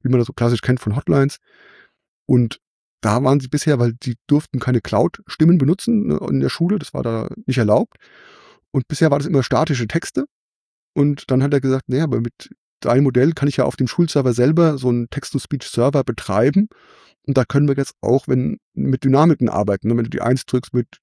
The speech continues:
dynamisch die aktuelle, die, die Wetterprognose von Berlin vertont und dann am Hörer abgespielt.“ Also, und da gibt's weitere Beispiele, die mich dann doch sehr positiv wieder stimmen.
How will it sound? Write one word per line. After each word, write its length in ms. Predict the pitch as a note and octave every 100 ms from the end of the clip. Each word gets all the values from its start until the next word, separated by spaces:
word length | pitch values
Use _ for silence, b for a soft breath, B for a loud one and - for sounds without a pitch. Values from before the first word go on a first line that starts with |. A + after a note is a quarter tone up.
| -
dynamisch 540 | A#2 A2 B2+ B2+ - -
die 260 | - - - -
aktuelle, 340 | A2 C3+ A#2+
die, 100 | A#2
die 380 | A#2 A2+ G#2+ A2 - - -
Wetterprognose 640 | G#2 B2+ D#3+ C3+ C3 C#3
von 160 | C#3 C#3+
Berlin 240 | C3+ F#3
vertont 420 | D#3 C3 A#2+ A2+ -
und 240 | A2 G2
dann 180 | A2+ -
am 340 | - G#2+ G#2+
Hörer 240 | A2+ A#2 G2
abgespielt.“ 520 | - - - G#2+ - B B B B B
Also, 140 | C3+ C3+ B B B _
und 180 | B2+ B2
da 60 | A2+
gibt's 240 | - -
weitere 340 | F#2+ G#2+ A2+ A#2
Beispiele, 540 | G2+ G#2+ - A#2 A2+
die 220 | - A2+
mich 120 | A2+
dann 200 | A2+ A2
doch 260 | - - - -
sehr 240 | - B2
positiv 380 | - C#3+ A2+ -
wieder 140 | -
stimmen. 280 | - - -